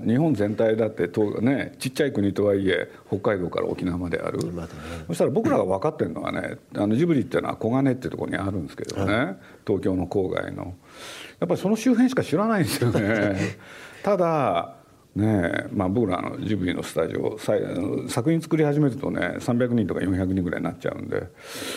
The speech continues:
Speaker 1: そうするとね、その小金のスタジオで起きてることは、多分東京でも起きてるんだろうと。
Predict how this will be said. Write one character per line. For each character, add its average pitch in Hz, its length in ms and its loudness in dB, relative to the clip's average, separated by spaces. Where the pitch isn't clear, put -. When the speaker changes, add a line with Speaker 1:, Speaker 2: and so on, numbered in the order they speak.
Speaker 1:
そ 120 80 -2
う 117 40 0
す 131 60 0
る 127 80 2
と 127 140 2
ね、 135 340 0
そ 117 100 -4
の 110 100 2
小 151 160 0
金 196 260 2
の 117 100 4
ス - 80 -6
タ 127 140 2
ジ 139 80 0
オ 139 60 4
で 139 80 2
起 135 120 -4
き - 20 -18
て - 80 -4
る - 60 -6
こ - 100 -10
と 170 280 -2
は、 113 360 0
多 202 100 0
分 190 300 -2
東 156 160 0
京 175 140 2
で 156 80 2
も 101 160 0
起 - 80 -12
き - 20 -20
て - 80 -2
る - 80 -4
ん 80 100 -8
だ - 120 -2
ろ - 60 -8
う - 140 -16
と。 - 80 -4